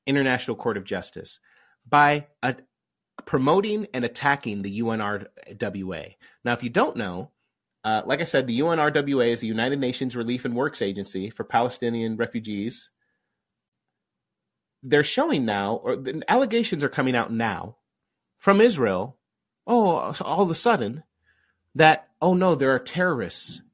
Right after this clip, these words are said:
in the U N R W A. In fact, Hamas is the U N R W A. They're literally trying to make the U N into Hamas. It's not a joke.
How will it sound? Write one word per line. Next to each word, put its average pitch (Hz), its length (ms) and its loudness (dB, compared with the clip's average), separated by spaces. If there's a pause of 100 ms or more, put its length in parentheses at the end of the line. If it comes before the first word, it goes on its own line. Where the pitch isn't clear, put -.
in 120 100 -2
the 120 120 -2
U 123 180 0
N 113 80 0
R 110 120 -2
W 101 360 -6
A. 82 240 -10 (280)
In 123 120 -2
fact, 151 260 4
Hamas 139 720 0 (240)
is 117 160 -6
the 113 100 -4
U 113 140 -2
N 107 100 -4
R 101 140 -4
W 95 360 -6
A. 78 220 -12 (380)
They're 156 160 8
literally 202 500 4
trying 151 420 2
to 135 100 -6
make 131 360 -2
the 127 80 0
U 123 240 -2
N 113 200 -2
into 107 200 -6
Hamas. - 640 -10 (1500)
It's 131 160 -4
not 147 180 6
a 147 60 -2
joke. 120 420 -2